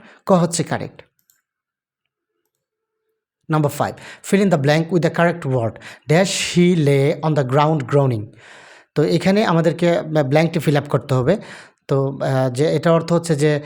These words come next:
সে, আহ, মাটিতে পড়ে বা সে গ্রাউন্ডে পড়ে, আহ, গঙ্গাতে ছিল। সে কি করে? ইনজুর্ড হয়ে বা আহত হয়ে সে গ্রাউন্ডে শুয়ে গঙ্গাতে ছিল। তো এখানে আহত হয়ে ইংরেজি হচ্ছে যে,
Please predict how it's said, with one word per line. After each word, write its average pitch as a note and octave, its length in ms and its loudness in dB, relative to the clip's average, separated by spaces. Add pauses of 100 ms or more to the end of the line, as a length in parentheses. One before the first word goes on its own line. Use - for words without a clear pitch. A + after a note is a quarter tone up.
(120)
সে, D3 280 0
আহ, C#3 80 -2 (680)
মাটিতে C#3+ 460 -2
পড়ে C#3 240 0
বা C#3 300 -2 (260)
সে B2+ 320 -2
গ্রাউন্ডে C#3 400 0
পড়ে, D#3+ 260 0
আহ, D#3+ 380 -6
গঙ্গাতে D3+ 520 0
ছিল। A2 280 -6 (220)
সে C#3 220 -4 (360)
কি D#3 140 -6
করে? F#3+ 280 2
ইনজুর্ড E3 360 2
হয়ে B2+ 140 0
বা C#3 120 0
আহত D#3 320 0
হয়ে F3 240 2
সে F3+ 160 -2
গ্রাউন্ডে D3+ 520 0
শুয়ে E3 320 0
গঙ্গাতে D3+ 360 0
ছিল। G#2 240 -8 (420)
তো D#3+ 80 0
এখানে F#3 220 0
আহত F3 320 2
হয়ে C3+ 480 2
ইংরেজি D3+ 340 0
হচ্ছে E3+ 320 0
যে, G#3 180 0